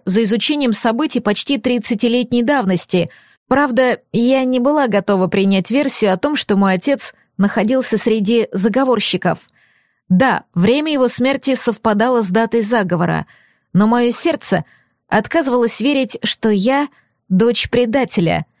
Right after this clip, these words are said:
Я должна рассмотреть всю информацию,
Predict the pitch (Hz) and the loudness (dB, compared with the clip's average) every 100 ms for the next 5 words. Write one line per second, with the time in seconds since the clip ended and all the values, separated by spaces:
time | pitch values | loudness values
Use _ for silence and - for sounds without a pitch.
0 | _ _ _ 180 226 240 247 240 277 277 | _ _ _ 2 2 2 0 0 0 0
1 | - 247 - 269 247 - 196 - 277 285 | 0 -2 0 0 -2 -4 -4 -2 0 0
2 | 247 269 269 277 180 - 170 | 0 -2 0 -2 -2 -2 -2